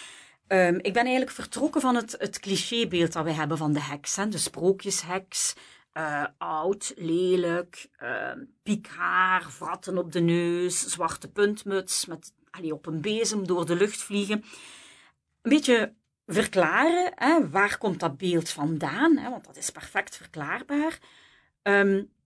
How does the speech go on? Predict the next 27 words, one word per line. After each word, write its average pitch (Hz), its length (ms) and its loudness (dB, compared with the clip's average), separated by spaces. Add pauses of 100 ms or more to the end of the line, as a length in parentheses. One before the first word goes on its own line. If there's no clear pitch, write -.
maar 226 120 4
dan 285 200 8
ook 359 340 6
historisch 254 680 4
bekeken, 233 680 2
en 240 280 2
wat, 170 260 -2
wat 220 280 0
is 185 160 -2
hekserij, 165 880 -2
hè, 185 120 -4
heeft 196 220 -6
dat 165 140 -6
altijd 208 500 -2
bestaan? 214 640 0 (420)
En 214 120 2
dan 208 160 6
ontkom 269 400 6
je 220 140 6
ook 247 260 2
niet 240 200 0
aan 214 120 -6
de 180 80 -2
verhalen 175 520 -4
over 170 220 -10
de 151 80 -12
heksenjacht. 165 960 -4